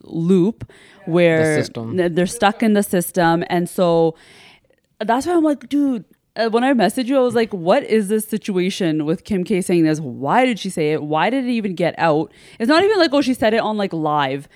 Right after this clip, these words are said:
Speaker 1: where it's like, you know, somebody caught it and, like, recorded it. It's like a full on, like, you know, reality
Speaker 2: Yeah, but,
Speaker 1: T V
Speaker 2: like,
Speaker 1: edited thing.
Speaker 2: No, no, I get that. Like, I get it. What she said is wrong, whatever, right? Like, I get it. I completely get it. Why the fuck do, does anyone even care? Who cares? Like,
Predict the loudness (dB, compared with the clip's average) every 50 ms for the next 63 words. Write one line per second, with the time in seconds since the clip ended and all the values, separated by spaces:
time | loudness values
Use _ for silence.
0 | -20 -20 -12 _ 0 2 2 2 2 2 -2 0 0 0 0 2 2 0 0 -2
1 | -2 -2 -4 -4 -6 -8 -4 0 0 2 2 2 0 0 0 0 0 0 -2 -2
2 | -4 -6 -6 -8 -6 -4 -4 -2 -2 0 0 0 0 0 -2 -4 -4 -4 -4 -4
3 | -6 -4 -2 0 0 2 2 0 0 -2 -2 -2 -4 -4 -4 -4 -4 -4 -4 -4
4 | -6 -12 _ _ _ -12 -6 -4 0 2 4 4 4 6 4 4 4 4 2 2
5 | 2 2 0 2 0 0 0 0 0 -2 -2 -2 -2 -4 -4 -2 -2 -4 -6 -10
6 | -14 -16 -20 _ _ _ -2 0 2 4 4 4 4 4 4 2 2 0 0 0
7 | 2 2 2 2 0 -4 -4 0 0 0 2 2 2 2 2 2 2 4 4 4
8 | 2 2 2 0 -2 0 2 2 2 2 2 2 0 0 0 0 -2 -2 -2 -2
9 | -2 0 -2 -2 -4 -4 -4 0 2 2 2 2 2 0 0 0 0 0 2 2
10 | 2 2 2 0 -4 -6 -6 -6 -6 -4 -4 -4 -2 0 0 0 0 0 0 2
11 | 2 4 4 2 0 -4 _ _ _ _ _ _ _ -2 0 2 2 2 2 2
12 | 0 0 0 -2 -4 -4 -4 _ _ _ -2 0 2 2 4 2 2 2 0 -2
13 | -2 -6 -6 -8 -10 -12 -14 -14 _ 0 2 2 2 2 0 2 2 2 2 2
14 | 0 -2 -2